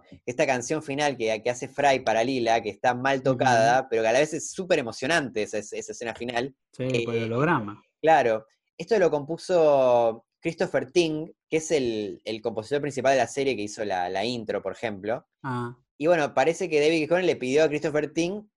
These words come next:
Speaker 1: que compusiera una música mala, pero que fuera muy emotiva al mismo tiempo, que me parece un desafío terrible. Eh, algo malo, pero que emocione. Y yo creo que lo logró mucho.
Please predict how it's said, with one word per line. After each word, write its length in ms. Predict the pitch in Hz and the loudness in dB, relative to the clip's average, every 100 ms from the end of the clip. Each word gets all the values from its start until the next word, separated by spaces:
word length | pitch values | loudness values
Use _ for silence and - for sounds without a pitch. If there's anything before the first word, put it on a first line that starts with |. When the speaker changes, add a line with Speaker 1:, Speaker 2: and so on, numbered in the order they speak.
| - | -6
Speaker 1:
que 160 | 135 | -4
compusiera 600 | 135 139 156 151 185 190 185 | -2 -2 -2 -2 2 2 0
una 180 | 180 175 | -2 -4
música 500 | 175 175 190 170 147 | -4 -8 0 2 2
mala, 640 | 160 226 190 165 208 262 _ | 4 4 6 6 4 -2 _
pero 180 | 139 139 | 0 2
que 120 | 143 | 0
fuera 280 | 139 190 196 | 0 2 2
muy 380 | 160 160 185 202 | 0 -4 0 2
emotiva 400 | 175 143 151 170 | 0 -2 2 2
al 60 | |
mismo 220 | 156 147 131 | 2 -4 -4
tiempo, 540 | 135 107 92 90 90 _ | -4 -4 -6 -8 -8 _
que 120 | - 107 | -8 -6
me 100 | 107 | -2
parece 280 | 123 139 | -2 0
un 240 | 156 123 110 | -4 -6 -6
desafío 480 | 107 104 - 147 139 | -6 -6 -2 0 2
terrible. 640 | 107 160 131 98 98 104 _ - | 0 0 0 -2 -6 -8 _ -12
Eh, 540 | 104 98 98 98 101 - - | -8 -6 -6 -8 -12 -10 -2
algo 260 | 131 139 | 0 0
malo, 300 | 127 151 175 | 2 4 4
pero 160 | 123 117 | 4 0
que 60 | |
emocione. 600 | 110 107 - 160 123 107 - - | -2 -8 -2 -2 -2 -6 -10 -14
Y 100 | 131 | -6
yo 160 | 226 | -2
creo 100 | 262 | 0
que 80 | 156 | 2
lo 220 | 120 117 | 4 4
logró 320 | 113 113 135 | 2 2 2
mucho. 500 | 147 185 - 101 101 | 0 -4 -4 -6 -6